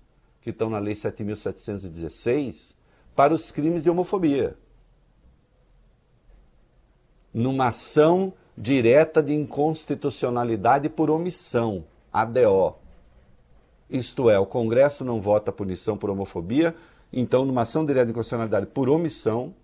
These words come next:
se diz o poder se omitiu.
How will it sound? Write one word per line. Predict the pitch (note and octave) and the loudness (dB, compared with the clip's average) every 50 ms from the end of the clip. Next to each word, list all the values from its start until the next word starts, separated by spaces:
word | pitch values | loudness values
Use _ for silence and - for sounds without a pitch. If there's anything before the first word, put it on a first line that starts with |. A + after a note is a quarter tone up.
| _ _ _ _ _ _ _ _ _ | _ _ _ _ _ _ _ _ _
se | - - E3+ | -4 -2 0
diz | D3 G#2+ A2+ A#2+ A2+ - - - | 0 0 -2 -4 -4 -8 -14 -6
o | - D3+ D#3 | -2 -2 -2
poder | D#3 - C3 A2 F#2+ G2+ A2+ A#2+ A#2 - - _ _ _ - | 0 0 -2 0 2 2 2 2 0 -4 -16 _ _ _ -20
se | - - - | -10 -4 -4
omitiu. | D3+ C#3+ B2+ - - - G#2 G2+ B2 C3+ G3+ | -2 -2 -2 -6 -4 -4 -2 -2 -2 -4 -8